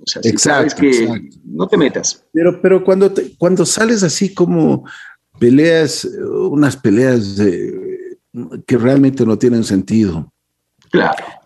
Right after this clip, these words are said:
Speaker 2: Yo creo que no, no curas el alma, no curas el alma ni siquiera de tus hijos, de tu familia, pero cuando sales en paz y cuando quieres la paz, eso es lo más importante en la vida.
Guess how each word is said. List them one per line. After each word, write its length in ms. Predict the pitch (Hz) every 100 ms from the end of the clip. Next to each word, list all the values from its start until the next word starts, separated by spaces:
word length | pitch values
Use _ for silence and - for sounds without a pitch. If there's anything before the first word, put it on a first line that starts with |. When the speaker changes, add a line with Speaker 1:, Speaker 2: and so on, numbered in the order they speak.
| -
Speaker 2:
Yo 80 |
creo 180 | 165 185
que 160 | 185 170
no, 440 | 143 165 160 139
no 360 | 139 156 165 143
curas 360 | - 180 156 127
el 140 | 117
alma, 420 | 143 135 139 151
no 220 | 143 135 135
curas 260 | 139 131
el 140 | 117 110
alma 300 | 127 127 117
ni 180 | 120 107
siquiera 360 | 98 - 131
de 60 | 131
tus 260 | - 101 113
hijos, 360 | 135 127 113
de 100 | 104
tu 140 | - -
familia, 540 | - 123 127 120 113 - - - - - _
pero 180 | 120 127
cuando 220 | 139 139
sales 280 | 131 170 180
en 160 | 156 -
paz 260 | 120 107
y 60 | 110
cuando 320 | - 98 101 101 _ - -
quieres 340 | 151 202 143
la 160 | 92 92
paz, 340 | - 82 - - - - _ -
eso 220 | 127 147
es 60 |
lo 60 | 131
más 220 | 117 117
importante 520 | 113 85 80 87 - 76
en 40 |
la 40 | 67
vida. 320 | 73 65